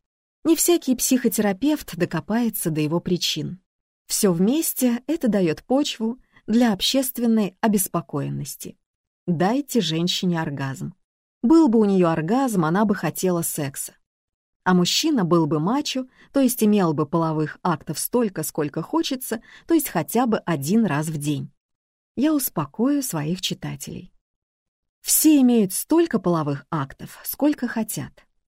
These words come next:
Кому они нужны каждый день и чаще, те так или иначе получают желаемое. Те, кто довольствуется ритмом послабее, тоже находят партнера по душе. Но, как мы помним,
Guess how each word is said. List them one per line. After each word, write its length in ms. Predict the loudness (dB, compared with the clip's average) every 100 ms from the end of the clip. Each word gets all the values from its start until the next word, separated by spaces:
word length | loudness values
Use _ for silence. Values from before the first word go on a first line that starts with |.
| _ _ -4
Кому 280 | 0 2 2
они 180 | 2
нужны 340 | 0 0 2 2
каждый 440 | 0 -4 -2 -4
день 300 | -4 -6 -8 -6
и 100 | -6
чаще, 540 | -4 -6 -8 -10 -14 _ _ _ _ -4
те 200 | -2 0
так 260 | 0 0
или 160 | 0 2
иначе 360 | 2 0 -4
получают 600 | -2 0 0 -2 -2 0 -2
желаемое. 600 | -2 -4 -6 -10 -12 -16 _ _ _ _ _ -2
Те, 160 | 0
кто 160 | 2 2
довольствуется 800 | 2 2 2 0 -2 -2 0 0
ритмом 400 | 0 0 -4 -4
послабее, 640 | -4 -2 -4 -2 -2 -4 -8 _ _ -2
тоже 240 | 2 4
находят 500 | 2 0 0 -2 -2
партнера 540 | -4 -4 0 0 0 -2
по 140 | 0
душе. 480 | 0 -2 -8 -10 -14 _ _ _ _ _ _ 0
Но, 120 | 0
как 200 | 2 0
мы 160 | 0 -2
помним, 480 | 0 0 0 -4